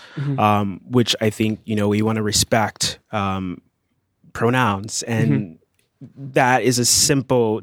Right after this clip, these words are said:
Speaker 2: technique that has shown to be so incredibly effective 'cause people feel seen, um, in a way they don't usually feel seen on, you know, white cis hetero sets, um, which is, you know, majority of the production industry.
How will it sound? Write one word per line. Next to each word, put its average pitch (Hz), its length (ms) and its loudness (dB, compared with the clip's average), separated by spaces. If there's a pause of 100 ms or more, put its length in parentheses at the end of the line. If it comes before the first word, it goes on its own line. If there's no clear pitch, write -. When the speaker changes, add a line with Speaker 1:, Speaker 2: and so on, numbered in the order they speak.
Speaker 2:
technique 101 680 0
that 98 400 0 (100)
has 107 380 -2
shown 107 720 0 (540)
to - 80 -4
be 107 140 0
so 147 360 2
incredibly 117 420 0
effective 107 500 -4
'cause 107 140 -6
people - 280 -2
feel 113 680 0
seen, 98 540 -2 (460)
um, 87 260 2
in 95 80 -4
a 104 40 0
way 101 140 2
they 95 140 0
don't 98 300 0
usually 98 320 -4
feel 95 260 -2
seen 95 400 2
on, 85 640 2
you 85 140 -4
know, 85 420 0 (100)
white 90 360 2
cis 90 220 0
hetero 87 320 -2
sets, - 640 0 (320)
um, 82 260 0
which 90 200 0
is, 87 280 -4 (140)
you 85 100 -6
know, 78 220 -2
majority 98 680 2
of 82 240 -2 (120)
the 95 80 -4
production 98 420 -2
industry. 85 580 -2